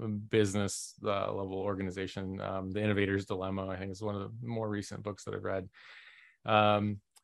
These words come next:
and, uh, yeah, and then also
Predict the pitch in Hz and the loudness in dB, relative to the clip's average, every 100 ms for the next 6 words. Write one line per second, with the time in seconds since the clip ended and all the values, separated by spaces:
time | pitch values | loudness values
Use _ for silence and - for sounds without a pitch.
0 | _ 127 104 110 113 117 117 120 117 117 | _ -4 0 2 2 0 -2 -2 -2 -2
1 | 117 117 117 117 117 117 117 117 123 _ | 2 6 6 6 6 6 6 4 0 _
2 | _ _ _ 120 151 123 113 117 110 - | _ _ _ 6 6 8 6 8 6 6